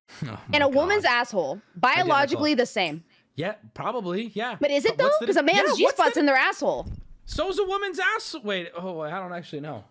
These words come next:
Speaker 1: I don't know.
Speaker 2: So I
Speaker 1: I
Speaker 2: feel like
Speaker 1: Okay,
Speaker 2: no
Speaker 1: but
Speaker 2: matter
Speaker 1: the
Speaker 2: what,
Speaker 1: fucking
Speaker 2: it has a
Speaker 1: fleshlight
Speaker 2: gender.
Speaker 1: doesn't have a fucking G spot, Alex.
Speaker 2: Listen, listen, listen,
Speaker 1: What are you
Speaker 2: listen.
Speaker 1: talking about, bro?
Speaker 2: I don't
Speaker 1: What
Speaker 2: know.
Speaker 1: are you,
Speaker 2: I don't
Speaker 1: can
Speaker 2: think
Speaker 1: I
Speaker 2: a male,
Speaker 1: finish?
Speaker 2: I don't think a male anal
Speaker 1: Can I
Speaker 2: canal and a
Speaker 1: finish?
Speaker 2: woman's anal canal is gonna be the exact same. Listen.
Speaker 1: Why would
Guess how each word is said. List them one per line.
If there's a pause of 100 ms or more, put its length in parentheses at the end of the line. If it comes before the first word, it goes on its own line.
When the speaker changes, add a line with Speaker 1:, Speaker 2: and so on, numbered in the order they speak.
(120)
Speaker 1:
I
don't
know.
Speaker 2:
So
I
Speaker 1:
I
Speaker 2:
feel
like (360)
Speaker 1:
Okay,
Speaker 2:
no
Speaker 1:
but
Speaker 2:
matter
Speaker 1:
the
Speaker 2:
what, (180)
Speaker 1:
fucking
Speaker 2:
it
has
a
Speaker 1:
fleshlight
Speaker 2:
gender.
Speaker 1:
doesn't
have
a
fucking
G
spot,
Alex.
Speaker 2:
Listen,
listen,
listen,
Speaker 1:
What
are
you
Speaker 2:
listen.
Speaker 1:
talking
about,
bro? (880)
Speaker 2:
I
don't
Speaker 1:
What
Speaker 2:
know.
Speaker 1:
are
you,
Speaker 2:
I
don't
Speaker 1:
can
Speaker 2:
think
Speaker 1:
I
Speaker 2:
a
male,
Speaker 1:
finish?
Speaker 2:
I
don't
think
a
male
anal
Speaker 1:
Can
I
Speaker 2:
canal
and
a
Speaker 1:
finish?
Speaker 2:
woman's (240)
anal
canal
is
gonna
be
the
exact
same.
Listen.
Speaker 1:
Why (160)
would